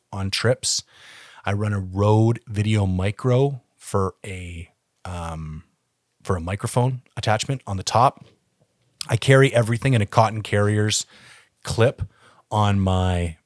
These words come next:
backpack. I run two GoPro Hero nines. Highly recommend upgrading to the nine if you're running another version because it shoots five K.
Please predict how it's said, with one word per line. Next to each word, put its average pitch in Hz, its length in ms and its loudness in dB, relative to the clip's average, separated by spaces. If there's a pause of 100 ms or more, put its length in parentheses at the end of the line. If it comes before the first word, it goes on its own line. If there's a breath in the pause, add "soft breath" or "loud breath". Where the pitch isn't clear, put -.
backpack. 120 580 -2 (640)
I 104 80 0
run 95 260 0
two 127 540 4 (100)
GoPro 110 540 4
Hero 104 500 2
nines. 95 720 -2 (500 loud breath)
Highly 135 380 6
recommend 127 540 4
upgrading 117 420 0
to 101 80 -6
the 104 80 -4
nine 101 340 2
if 107 100 2
you're 95 120 0
running 95 260 0
another 92 360 -2
version 95 520 -2
because 101 260 -2
it 90 60 -8
shoots - 340 -4
five 92 360 -4
K. 90 400 -4